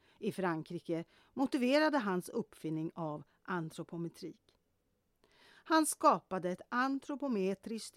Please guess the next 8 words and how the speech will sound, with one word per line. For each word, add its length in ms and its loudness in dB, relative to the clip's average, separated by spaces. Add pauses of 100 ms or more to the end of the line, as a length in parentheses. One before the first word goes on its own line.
identifieringssystem. 1500 -6 (760)
Antropos 720 -2
betyder 360 -4
människa 560 0
och 100 -2
metro 340 -2
betyder 380 -6
mått, 420 -10